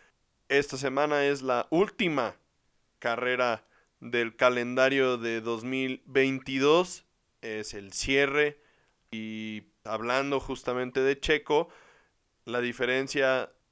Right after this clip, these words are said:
no existe entre él y Charles Leclerc, y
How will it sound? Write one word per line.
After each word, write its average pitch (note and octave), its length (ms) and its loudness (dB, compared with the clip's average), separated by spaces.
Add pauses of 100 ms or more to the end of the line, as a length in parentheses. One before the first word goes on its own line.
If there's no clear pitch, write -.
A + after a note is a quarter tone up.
no C3 160 0
existe D3+ 680 0 (260)
entre A2 540 -4
él B2 220 -6
y A#2+ 180 -6
Charles B2+ 440 2
Leclerc, D3 580 2 (760)
y C3 640 0